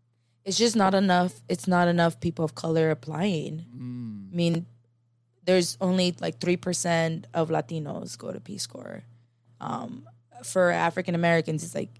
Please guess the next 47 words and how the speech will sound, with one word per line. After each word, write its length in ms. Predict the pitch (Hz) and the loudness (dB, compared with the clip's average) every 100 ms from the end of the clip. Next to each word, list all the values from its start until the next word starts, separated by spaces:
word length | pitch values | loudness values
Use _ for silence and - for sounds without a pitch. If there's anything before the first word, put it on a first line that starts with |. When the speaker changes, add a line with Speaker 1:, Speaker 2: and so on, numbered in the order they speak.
| - | -8
Speaker 1:
eight 180 | 160 - | -8 -6
percent. 580 | - - - - 247 113 _ _ | -6 -6 -6 -10 -14 -16 _ _
Speaker 2:
Did 160 | 131 123 | -6 -4
you 80 | |
see 120 | 120 123 | -4 -2
a 60 | |
lot 180 | 123 110 | -2 -4
more 280 | 113 110 101 | -4 -6 -6
older 340 | 110 117 131 131 | -4 -4 -4 -8
white 340 | 123 131 127 - _ _ _ _ _ | -4 -4 -6 -10 _ _ _ _ _
men 160 | 254 | -2
and 100 | 262 262 | 2 4
Speaker 1:
No, 60 | |
Speaker 2:
women, 320 | 214 214 - | 4 2 0
or 140 | 226 120 | 0 0
Speaker 1:
it's 100 | 226 | -2
Speaker 2:
was 120 | 117 | -2
it 100 | 107 110 113 123 | -4 -8 -14 -6
younger? 420 | 117 113 101 95 - | -2 -2 -6 -14 -8
Speaker 1:
A 60 | |
large 360 | 202 202 202 214 | -2 0 0 0
population 500 | 247 233 202 190 190 | -2 0 0 0 -2
of 60 | 175 | -6
the 60 | |
Peace 220 | - 180 | -8 -8
Corps 120 | - 175 | -6 -6
volunteers 640 | 165 165 165 170 160 - | -4 -6 -8 -10 -8 -8
are, 180 | - - | -8 -8
like, 280 | - - | -8 -8
straight 240 | - 175 165 | -6 -4 -2
out 120 | 160 | -4
of 80 | - | -6
college 720 | - 151 - 156 156 - - | -8 -6 -6 -6 -8 -12 -18
Speaker 2:
Mm. 380 | - - - _ - | -20 -20 -20 _ -14
Speaker 1:
kind 220 | 160 113 | -10 -8
of 200 | 71 - - - _ _ _ _ _ | -10 -12 -16 -20 _ _ _ _ _
age. 600 | 170 160 151 180 - - - _ _ | -4 -4 -6 -6 -8 -10 -18 _ _
Um, 380 | - - 226 - - | -14 -12 -14 -16 -4
there 180 | 190 | 0
are 180 | 208 233 | 2 2
older 300 | - 185 190 | 0 -2 -2
volunteers, 520 | 175 160 156 160 156 | -2 -2 -2 -4 -10
but 160 | 160 - | -12 -12
there's 300 | - - - | -10 -12 -12
not 260 | 202 - - | -12 -12 -12
that 160 | - | -16
many. 380 | - - - 113 | -14 -14 -12 -14